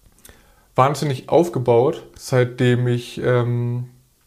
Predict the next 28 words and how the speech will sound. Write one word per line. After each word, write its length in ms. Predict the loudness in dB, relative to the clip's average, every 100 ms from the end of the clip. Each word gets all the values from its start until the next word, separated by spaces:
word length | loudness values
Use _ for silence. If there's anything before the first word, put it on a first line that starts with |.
| _ _ _ _ _ _ -2
da 100 | 0
raus 360 | 2 2 0
bin 220 | -6 -4
quasi 320 | -2 -4 -4 -4
aus 200 | -4 -4
dieser 320 | -6 -4 -4
Mobbing-Hölle, 880 | -4 -4 -2 -2 -4 -2 -2 -2 -8 -16 -20 _
seitdem 380 | -4 2 2 2
ich 120 | -2
nicht 100 | -4
mehr 100 | -4
so 100 | -2
mit 160 | -4 -2
Mobbing 300 | -4 -4 -6
konfrontiert, 1000 | -8 -8 -14 -12 -6 -6 -4 -4 -4 -4
äh, 260 | -4 -2
werde, 460 | 0 0 0 -4 -8 -14 -20 -8
kamen 240 | 0 0
dann 140 | 0 -2
plötzlich 280 | -4 -6
die 60 | -10
Panikattacken. 840 | -8 -4 -4 -4 -6 -8 -8 -8 -6
Also 160 | -6
seit 240 | -4 -4 -2
zweitausendachtzehn, 1000 | -2 -2 -2 -2 -4 -4 -6 -4 -2
ab 160 | -4 -4
dem 200 | -4 -4
Punkt, 440 | -2 0 0 -2